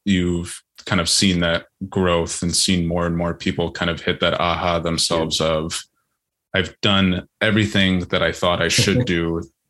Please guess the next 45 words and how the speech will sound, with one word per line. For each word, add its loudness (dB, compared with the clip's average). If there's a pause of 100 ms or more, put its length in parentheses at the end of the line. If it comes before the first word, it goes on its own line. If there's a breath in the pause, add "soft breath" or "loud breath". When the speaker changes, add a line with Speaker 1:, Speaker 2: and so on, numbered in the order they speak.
(140)
Speaker 1:
or 2
that 0
previous 2
Speaker 2:
Yeah. -6
Speaker 1:
coaches -2
have -4
told 2
me 0
to -4
do, -2
but -2
it's -2
not -2
worked." -2 (560 soft breath)
There's 0
gotta 2
be -2
something 0
left 0
that, 0 (240)
Speaker 2:
Yeah. -8 (280)
Speaker 1:
and 2
it's, -4
you 2
know, 0
it's -6
in 0
here. 0
Speaker 2:
Well, 4
it's 2
simply 2
saying 2
this. -2
I 2
think 0
this, -2
if -8
you 0
compare 0
me 2
to 2
all 2
the 2
other 2
coaches, -6